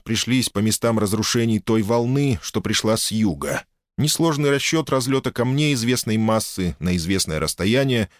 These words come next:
минус возможные их передвижки в результате первой волны разрушений и последующего землетрясения, а также характерные разломы в монолитах дали мощность взрывов около пяти килотонн.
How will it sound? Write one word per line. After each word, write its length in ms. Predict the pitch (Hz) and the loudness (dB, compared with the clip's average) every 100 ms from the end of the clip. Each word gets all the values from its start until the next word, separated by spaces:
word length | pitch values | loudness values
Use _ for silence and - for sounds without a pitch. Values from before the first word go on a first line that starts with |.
| - | -4
минус 300 | 139 139 113 | -2 0 0
возможные 520 | 110 104 113 95 92 | 0 2 0 0 0
их 100 | 90 | -2
передвижки 540 | - 85 80 131 120 113 | -2 -2 0 0 0 -2
в 80 | 95 | 0
результате 500 | 95 98 104 98 90 | 0 0 -2 -2 -2
первой 340 | 87 90 85 | -2 0 0
волны 340 | 85 87 87 | 0 0 0
разрушений 720 | 85 82 85 - 92 85 82 - _ | 0 0 -2 0 0 2 0 -2 _
и 60 | 85 | -4
последующего 600 | 85 - 85 82 - 78 | -2 -2 -2 -2 -2 -2
землетрясения, 840 | 76 80 78 87 - 135 127 107 - _ - | -2 -2 -2 -2 0 2 2 0 -4 _ -6
а 80 | |
также 340 | 113 147 107 113 | -2 -2 0 -2
характерные 580 | - 110 - 117 98 92 | -2 -2 0 0 0 0
разломы 480 | 98 90 131 139 | 0 0 0 0
в 60 | 104 | 0
монолитах 680 | 104 101 107 117 98 - - _ - | -2 0 0 0 -2 -6 -10 _ -4
дали 240 | 123 143 | 0 2
мощность 500 | 113 123 120 104 - | 2 2 0 -2 -4
взрывов 480 | 76 82 123 107 - | -4 -2 0 0 -2
около 300 | 95 - 92 | -6 -2 -2
пяти 320 | - 92 - | -2 -6 -6
килотонн. 800 | - 92 90 - - 76 73 71 | -4 0 0 -2 -4 -4 -2 -4